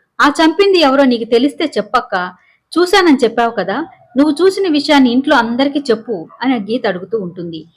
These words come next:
ఇక మయూక అయితే భయపడిపోతుంది. మనసులో ఇలా అనుకుంటుంది,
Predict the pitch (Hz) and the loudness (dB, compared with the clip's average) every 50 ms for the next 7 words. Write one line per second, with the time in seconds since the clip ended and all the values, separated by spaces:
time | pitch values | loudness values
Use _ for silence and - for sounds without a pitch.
0 | _ _ _ _ - 233 233 277 220 202 190 202 226 254 262 254 262 240 202 175 | _ _ _ _ -10 -4 -2 -2 -2 0 0 0 0 0 -2 -2 -2 -4 -4 -4
1 | 170 - 226 185 170 185 202 202 214 208 202 202 185 180 180 185 175 175 170 165 | -2 -4 -4 -4 -2 -4 -4 -4 -4 -8 -8 -8 -12 -14 -12 -12 -14 -14 -12 -14
2 | 147 - _ _ _ _ _ _ _ _ _ _ - 220 240 277 359 381 - 359 | -16 -16 _ _ _ _ _ _ _ _ _ _ -6 0 2 2 2 2 2 0
3 | 277 254 269 233 208 196 196 196 202 214 214 220 214 208 214 196 185 175 165 156 | 0 0 2 2 2 2 0 0 -2 -6 -6 -6 -6 -4 -4 -4 -4 -4 -8 -8
4 | - | -10